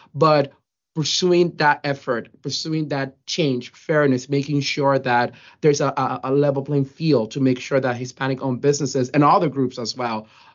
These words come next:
are able to, um, take advantage of opportunities in aviation, not just in contracting opportunities, but even professional development. So would you mind explaining to the audience, uh, the efforts, uh, that you're pursuing in amac, even, um, and also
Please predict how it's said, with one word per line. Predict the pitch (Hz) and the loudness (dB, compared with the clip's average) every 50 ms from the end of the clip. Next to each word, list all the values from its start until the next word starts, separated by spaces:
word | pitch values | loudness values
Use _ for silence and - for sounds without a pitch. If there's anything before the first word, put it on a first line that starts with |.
| - - | -2 2
are | 139 139 139 - - | 2 2 2 2 2
able | 156 151 143 139 135 127 | 2 2 2 0 -4 -4
to, | - - - 151 139 135 131 127 - - _ - | -6 -12 -6 -2 -2 0 -2 -2 -6 -14 _ -2
um, | 139 131 123 120 113 - _ _ - | 0 0 2 0 -2 -6 _ _ -12
take | - 156 - | -10 -8 -8
advantage | 156 139 147 139 135 135 135 127 - - - | -6 -6 -4 -2 -2 -2 -2 -4 -4 -6 -6
of | 127 127 131 | -8 -6 -2
opportunities | 151 135 - - 131 - - - 160 156 147 135 123 120 110 131 | -2 -4 -2 -4 -10 -8 -6 -4 -2 -2 -2 -2 -4 -4 -4 -4
in | 127 127 | -2 -2
aviation, | 123 120 117 123 120 117 117 113 113 - 131 127 | -2 -4 -2 -2 -4 -4 -4 -4 -6 -6 -2 0
not | 139 143 | 0 0
just | 139 143 135 131 - | 0 0 -2 -2 -2
in | 139 123 | -6 -4
contracting | - 131 131 135 127 - 120 120 - - 127 | -2 0 0 0 -2 -2 -6 -8 -8 -8 -8
opportunities, | 123 120 117 - 110 - - 131 127 120 113 120 113 110 | -8 -8 -8 -10 -10 -8 -4 -2 -2 -2 -2 -2 -4 -4
but | 120 131 135 | -4 -2 0
even | 139 131 135 127 | 0 0 0 0
professional | - 127 - - 123 117 - 127 120 117 | -2 -4 -4 -2 -2 -2 -2 -4 -4 -4
development. | 113 113 117 113 110 113 110 110 110 - - _ - - - - - _ - | -4 -2 -2 -2 -2 -2 -2 -4 -4 -6 -12 _ -20 -20 -20 -20 -20 _ -6
So | - - 220 202 | 0 2 2 2
would | 190 185 170 190 180 | 4 2 2 2 2
you | 320 311 | 0 -2
mind | 320 302 269 | -2 -2 -4
explaining | 262 - - 185 208 208 202 202 202 | -4 -4 -2 0 2 4 4 2 2
to | 214 170 | 0 -2
the | 175 180 - | -2 0 0
audience, | 151 165 165 156 139 123 117 - - - - _ _ _ _ _ - 156 | 0 0 2 0 0 -2 -4 -6 -10 -14 -16 _ _ _ _ _ -2 0
uh, | 147 147 - - - - 135 123 | 0 0 0 -4 -12 -20 -14 -10
the | 156 185 180 170 | -8 -6 -2 -2
efforts, | 165 165 160 - 202 208 208 202 - - - - - | -2 -2 -2 -2 -2 -2 -2 -2 -4 -6 -6 -4 0
uh, | 151 147 143 143 139 143 - | 0 2 2 0 -2 -4 -4
that | 156 147 143 139 139 135 | -2 0 0 0 -2 -4
you're | - 139 151 151 | -4 -4 -4 -4
pursuing | - - 147 131 - - 170 160 151 143 131 135 | -4 -6 -8 -8 -6 -4 -2 -2 0 0 -2 -2
in | 131 | -2
amac, | 147 147 147 143 143 143 135 135 - - | -4 -4 -2 0 0 0 -2 -4 -4 -6
even, | 143 131 143 135 - | -6 -6 -4 -4 0
um, | 131 127 127 127 123 131 131 - - 170 | 0 2 2 2 0 -2 -6 -4 0 2
and | 175 185 | 2 4
also | 180 208 - - | 2 0 0 -4